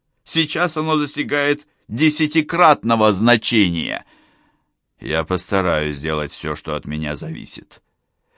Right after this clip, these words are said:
Сигналом вызова сработала обычная радиостанция. Авилов вынужден был прервать связь с Сусловым.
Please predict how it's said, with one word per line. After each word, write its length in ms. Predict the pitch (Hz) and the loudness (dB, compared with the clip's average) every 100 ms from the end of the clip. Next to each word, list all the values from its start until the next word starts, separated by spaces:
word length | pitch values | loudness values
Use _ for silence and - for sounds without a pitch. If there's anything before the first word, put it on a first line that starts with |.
| _ - | _ -6
Сигналом 720 | - 113 110 143 139 131 110 | 0 2 4 4 6 4 4
вызова 380 | 147 139 135 127 | 4 4 4 4
сработала 720 | - 104 107 120 117 117 117 | 2 0 2 2 2 4 4
обычная 720 | - 87 107 110 - 110 104 | 2 -2 -2 -4 -2 0 2
радиостанция. 1000 | 90 87 90 90 - 76 73 65 - - - _ _ _ _ _ - | 2 0 0 -2 -2 -4 -4 -8 -12 -12 -16 _ _ _ _ _ -6
Авилов 480 | 90 117 202 202 151 | -2 0 0 0 0
вынужден 440 | 160 156 131 139 | -2 -4 -2 0
был 160 | 135 147 | 0 0
прервать 540 | 139 139 120 98 95 | -2 -2 2 2 2
связь 380 | - 87 95 - - | -4 -2 -2 -4 -14
с 140 | - | -6
Сусловым. 600 | 95 90 85 90 87 | -6 -4 -4 -2 -2